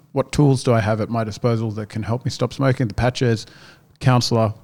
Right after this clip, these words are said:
whatever it is. And then regressing my cigarette intake over a longer period of time, spanning it out a little bit more, allowing the body to adapt,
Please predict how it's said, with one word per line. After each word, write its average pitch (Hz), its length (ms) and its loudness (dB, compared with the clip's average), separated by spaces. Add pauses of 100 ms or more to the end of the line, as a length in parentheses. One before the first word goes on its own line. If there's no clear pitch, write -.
(280)
whatever 120 320 4
it 104 80 2
is. 107 240 -2 (580)
And 123 200 4
then 117 220 4
regressing 117 800 2 (300)
my 117 280 2
cigarette 117 420 0
intake 113 440 2
over 107 340 2 (400)
a 117 80 2
longer 117 380 4
period 117 280 2
of 110 120 -2
time, 135 320 4
spanning 123 480 2
it 123 100 2
out 127 220 4
a 135 40 4
little 135 200 6
bit 135 160 4
more, 131 240 4
allowing 120 340 2
the 117 80 0
body 123 240 2
to 120 220 0
adapt, 113 460 -2